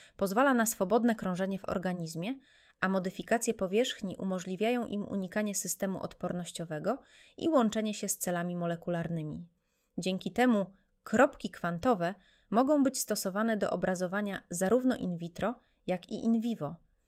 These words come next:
co czyni je efektywnym narzędziem w diagnostyce nowotworów. Uwaga! Kropki kwantowe mogą być używane w diagnostyce nowotworowej jako wielofunkcyjne nanocząsteczki.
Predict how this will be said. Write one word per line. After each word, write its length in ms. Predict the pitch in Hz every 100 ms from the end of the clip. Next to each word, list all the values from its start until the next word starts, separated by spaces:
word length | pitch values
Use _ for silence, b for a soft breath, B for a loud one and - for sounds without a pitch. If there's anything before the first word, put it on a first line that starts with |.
| _ _ _
co 140 | - 196
czyni 300 | 196 247 233
je 140 | -
efektywnym 600 | 202 190 - 240 220 208
narzędziem 520 | 190 180 190 190 190
w 60 | 180
diagnostyce 600 | 185 180 185 - 185 180
nowotworów. 680 | 175 165 - - - - - _ _ _ _ _ _ -
Uwaga! 520 | 247 214 170 147 - - _ _ _ _ _ _ _
Kropki 400 | 247 330 - 370
kwantowe 540 | - 247 226 285 180
mogą 320 | 175 180 185 185
być 220 | - -
używane 460 | 190 190 233 277
w 60 | 226
diagnostyce 580 | 196 185 196 - 233 214
nowotworowej 840 | 202 190 - 185 190 208 208 - -
jako 440 | 190 185 190 -
wielofunkcyjne 840 | 180 208 220 214 196 - 202 196
nanocząsteczki. 920 | 190 185 180 180 180 - 185 - -